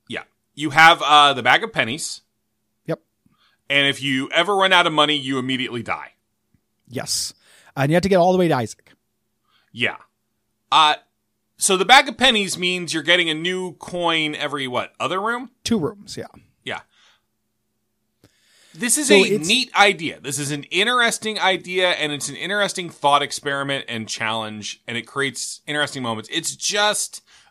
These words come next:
Speaker 1: a little bit like doing a Sudoku.
Speaker 2: Okay. I,
Speaker 1: Like the
Speaker 2: to
Speaker 1: me-,
Speaker 2: me,
Speaker 1: the mental overhead of it.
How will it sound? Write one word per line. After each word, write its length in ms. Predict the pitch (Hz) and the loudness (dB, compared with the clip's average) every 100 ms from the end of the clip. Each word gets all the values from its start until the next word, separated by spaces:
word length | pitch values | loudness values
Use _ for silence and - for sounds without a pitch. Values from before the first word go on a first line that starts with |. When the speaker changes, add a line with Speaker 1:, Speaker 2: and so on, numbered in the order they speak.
| - | -2
Speaker 1:
a 100 | 156 | 0
little 360 | 151 165 165 147 | 2 0 0 0
bit 160 | 143 | -2
like 220 | 131 123 | -2 -4
doing 200 | 127 117 | -4 -6
a 40 | 107 | -6
Sudoku. 480 | - 85 73 - - _ _ _ _ _ _ _ _ _ _ _ - | -8 -10 -14 -18 -20 _ _ _ _ _ _ _ _ _ _ _ -8
Speaker 2:
Okay. 300 | 269 302 269 - _ _ _ _ _ _ - | -4 -2 -4 -8 _ _ _ _ _ _ 0
I, 40 | - | 2
Speaker 1:
Like 220 | 120 127 | 2 0
the 80 | 135 | 0
Speaker 2:
to 60 | 135 | 2
Speaker 1:
me-, 40 | 359 | 2
Speaker 2:
me, 40 | |
Speaker 1:
the 60 | 359 | 2
mental 280 | 165 170 139 | 2 0 -2
overhead 420 | 123 107 92 87 | -2 -4 -6 -8
of 140 | 78 | -10
it. 140 | 76 | -14